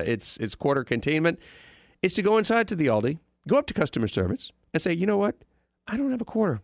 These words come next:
Sorry. Is there a chance I can borrow one?" Believe it or not, according to some Aldi employees, depending on what store you go to,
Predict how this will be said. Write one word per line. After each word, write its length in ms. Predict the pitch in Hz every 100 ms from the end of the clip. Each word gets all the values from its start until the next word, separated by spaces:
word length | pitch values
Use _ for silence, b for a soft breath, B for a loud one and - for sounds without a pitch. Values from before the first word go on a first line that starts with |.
| -
Sorry. 440 | - 226 190 101 - _
Is 100 | 160
there 80 | -
a 20 |
chance 260 | - 262 202
I 60 | -
can 120 | 139
borrow 280 | 127 156 185
one?" 220 | 254 311 _ _ _ _ _ _ _
Believe 240 | 156 190 247
it 80 | 247
or 60 |
not, 300 | 226 180 - - _ _ _ _ _ -
according 360 | 117 180 190
to 100 | 196
some 380 | 160 175 180 190 - _
Aldi 240 | 143 147 165
employees, 600 | 160 160 131 101 110 -
depending 340 | - 107 139 143
on 80 | 143
what 100 | 139
store 220 | 143 143
you 80 | 139
go 140 | 104
to, 260 | 92 87